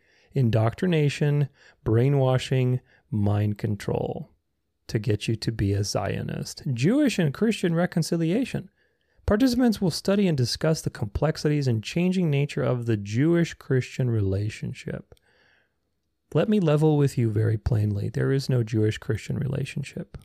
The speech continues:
There is only the gospel. People are invited into the gospel, and those who reject it will be judged and destroyed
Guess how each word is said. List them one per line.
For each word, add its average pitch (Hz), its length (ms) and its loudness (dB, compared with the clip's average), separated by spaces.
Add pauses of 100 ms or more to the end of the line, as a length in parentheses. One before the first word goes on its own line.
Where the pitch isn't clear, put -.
(800)
There 131 160 2
is 131 120 2
only 110 220 4
the 113 100 0
gospel. - 640 -2
People 143 340 2
are 127 100 4
invited 117 680 0
into 196 360 2
the 123 120 2
gospel, 113 640 0 (1200)
and 156 140 4
those 135 220 4
who 143 100 2
reject 139 440 0
it 139 80 -2
will 123 140 0
be 120 140 0
judged 107 420 -2
and 120 160 -2
destroyed 147 720 -2